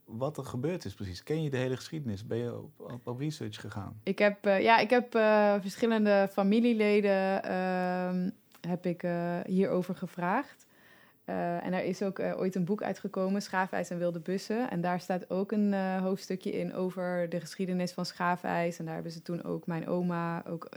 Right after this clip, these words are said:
Speaker 2: dingen over gevraagd. Ehm, die leeft inmiddels niet meer. Dus aan haar kan ik het niet meer vragen. Maar, eh, ja, ik heb mijn vader een beetje gevraagd. Die weet niet zo heel veel. Een tante, die heeft me heel veel informatie gegeven. Een andere tante, die,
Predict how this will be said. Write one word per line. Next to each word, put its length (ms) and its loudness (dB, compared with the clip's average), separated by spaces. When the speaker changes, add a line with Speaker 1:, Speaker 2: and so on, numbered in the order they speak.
Speaker 2:
dingen 220 -2
over 240 -6
gevraagd. 720 -10
Ehm, 440 -10
die 320 -8
leeft 340 -2
inmiddels 340 -2
niet 180 -2
meer. 240 0
Dus 100 -10
aan 80 -2
haar 200 2
kan 160 0
ik 80 -2
het 100 -8
niet 80 -2
meer 120 -2
vragen. 580 -2
Maar, 560 6
eh, 400 0
ja, 120 2
ik 100 -4
heb 80 -4
mijn 120 -6
vader 340 4
een 100 2
beetje 300 2
gevraagd. 340 -2
Die 100 -2
weet 160 -2
niet 140 0
zo 100 -4
heel 180 -2
veel. 340 -2
Een 100 -4
tante, 400 2
die 100 0
heeft 120 -2
me 80 0
heel 240 2
veel 120 -4
informatie 540 -4
gegeven. 600 -4
Een 140 -2
andere 300 0
tante, 400 0
die, 240 -2